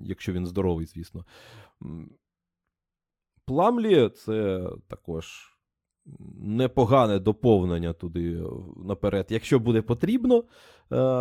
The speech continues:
якась заміна Зубацу. І, е, відповідно, нарешті скинули всіх, е,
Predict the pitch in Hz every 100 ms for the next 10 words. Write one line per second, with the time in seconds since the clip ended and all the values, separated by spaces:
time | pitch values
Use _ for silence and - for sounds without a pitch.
0 | 123 120 117 120 117 104 117 117 107 98
1 | 110 95 95 - 87 _ _ _ _ -
2 | 131 175 165 123 87 - 98 - 92 117
3 | 113 101 92 87 _ _ _ _ _ _
4 | 110 113 147 147 110 104 - - 110 95
5 | 90 - 104 101 -